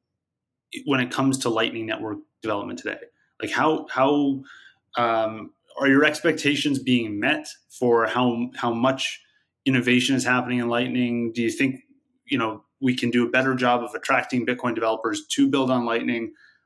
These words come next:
Um, what, yeah, I, I wanna get your high level assessment for, like, how quickly the space is innovating.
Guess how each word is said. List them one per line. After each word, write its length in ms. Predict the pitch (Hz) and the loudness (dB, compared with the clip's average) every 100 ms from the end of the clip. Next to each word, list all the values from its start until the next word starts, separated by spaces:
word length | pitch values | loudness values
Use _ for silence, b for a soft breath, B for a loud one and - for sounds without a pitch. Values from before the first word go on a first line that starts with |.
| - | -2
Um, 560 | 113 113 110 107 104 - _ _ | 2 2 2 -2 -10 -12 _ _
what, 360 | 123 139 151 - _ _ | 2 2 0 -8 _ _
yeah, 200 | 143 107 | -2 0
I, 320 | 98 127 131 | -2 -2 -2
I 220 | 139 139 | 0 0
wanna 160 | 147 151 | 2 4
get 80 | 151 | 4
your 100 | 117 | 2
high 100 | 127 | 2
level 240 | 123 113 | 0 0
assessment 440 | 107 120 113 110 | 0 -2 -2 -6
for, 120 | - 104 | -6 -4
like, 140 | 104 | -4
how 180 | - 113 | -4 -4
quickly 520 | - - 147 - 127 | -2 -2 0 2 2
the 120 | 123 | 2
space 300 | 113 120 113 | 0 0 0
is 120 | 117 | 0
innovating. 500 | 117 117 120 120 123 | -2 0 2 2 0